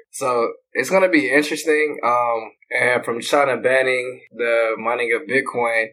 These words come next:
that has had an effect on the crypto markets. Bitcoin dropped below thirty thousand based off of that. So you would think that with China banning Bitcoin mining, that based on supply and demand, that, that would increase the price of Bitcoin.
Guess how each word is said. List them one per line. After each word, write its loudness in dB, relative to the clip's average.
that 4
has 2
had 2
an 2
effect -2
on -8
the -6
crypto 0
markets. -6
Bitcoin 0
dropped 0
below 0
thirty 0
thousand 0
based -2
off 4
of -12
that. -4
So 0
you -2
would -6
think 2
that 4
with -2
China 0
banning 0
Bitcoin -2
mining, -4
that 2
based 2
on 2
supply 0
and -2
demand, 2
that, 4
that -2
would 0
increase 0
the -2
price 0
of 0
Bitcoin. -6